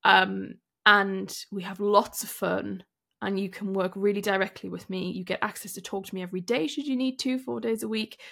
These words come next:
um, in Slack. There is a lot of support available for you. Those are two options. Sign up for them via the waitlist below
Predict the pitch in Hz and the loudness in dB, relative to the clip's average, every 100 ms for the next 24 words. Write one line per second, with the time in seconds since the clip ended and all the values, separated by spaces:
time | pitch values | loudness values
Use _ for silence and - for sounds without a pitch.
0 | - - - - 196 196 190 190 - - | -20 -20 -14 -4 -2 -2 -4 -4 -4 0
1 | 262 240 233 - 208 202 208 202 - 196 | 2 2 0 -8 -2 0 2 0 -2 -2
2 | 208 214 202 190 - 202 - 180 170 - | 2 0 -2 -8 -6 -4 -4 -4 -6 -6
3 | 156 - - - 190 _ _ _ _ _ | -10 -12 -8 -6 -8 _ _ _ _ _
4 | _ _ _ - 320 320 262 214 190 - | _ _ _ 4 6 6 4 2 0 -2
5 | - 190 302 - - - - - 311 262 | -4 -2 -2 -6 -14 -18 -6 4 6 6
6 | 233 - 196 202 196 190 - 285 247 190 | 4 0 -6 -2 -2 -4 -2 0 2 0
7 | 180 175 - 180 - 165 - 262 | -2 -6 -6 -10 -6 -4 -2 -2